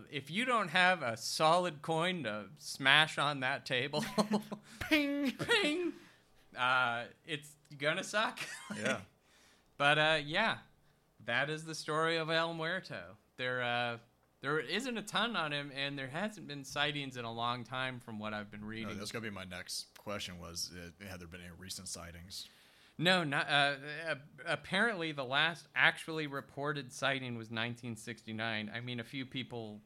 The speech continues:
Speaker 1: you know, comment on the internet saying that, you know, their family members have seen them and, you know.
Speaker 2: Yeah.
Speaker 1: So, very interesting character, though, and, uh,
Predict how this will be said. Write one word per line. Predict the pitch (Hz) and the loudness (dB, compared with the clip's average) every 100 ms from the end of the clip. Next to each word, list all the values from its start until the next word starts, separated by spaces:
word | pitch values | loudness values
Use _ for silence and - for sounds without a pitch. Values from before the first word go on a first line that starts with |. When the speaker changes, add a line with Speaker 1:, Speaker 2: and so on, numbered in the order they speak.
| _ _ | _ _
Speaker 1:
you | 123 | -8
know, | 117 107 | -6 -6
comment | - 127 120 110 | -4 -4 -2 -4
on | 104 | -4
the | 104 | -4
internet | 107 104 104 104 | -4 -4 -6 -8
saying | 110 104 101 | -8 -8 -8
that, | 98 98 95 | -8 -8 -10
you | 101 | -12
know, | 101 95 | -14 -10
their | 95 | -12
family | - 123 123 120 120 | -4 0 0 0 -2
members | 113 113 113 110 113 | -4 -4 -6 -8 -10
have | 104 | -14
seen | - 113 110 | -10 -10 -8
them | 110 107 107 104 82 | -10 -10 -8 -8 -10
and, | 87 78 85 - - 120 | -16 -20 -20 -20 -20 -18
you | |
know. | 90 69 78 107 _ _ _ _ 113 95 | -18 -18 -20 -20 _ _ _ _ -12 -12
Speaker 2:
Yeah. | 78 | -10
Speaker 1:
So, | - 123 104 104 101 98 _ _ _ _ _ _ _ _ - - | -8 -4 -4 -6 -10 -16 _ _ _ _ _ _ _ _ -14 -6
very | 127 156 175 175 | 6 6 6 2
interesting | 175 165 151 156 139 | -2 -6 -8 -6 -6
character, | 147 147 151 151 110 | -2 -2 -4 -8 -8
though, | 104 95 104 - | -6 -8 -10 -8
and, | 113 110 107 104 | -6 -6 -8 -8
uh, | 101 98 | -8 -10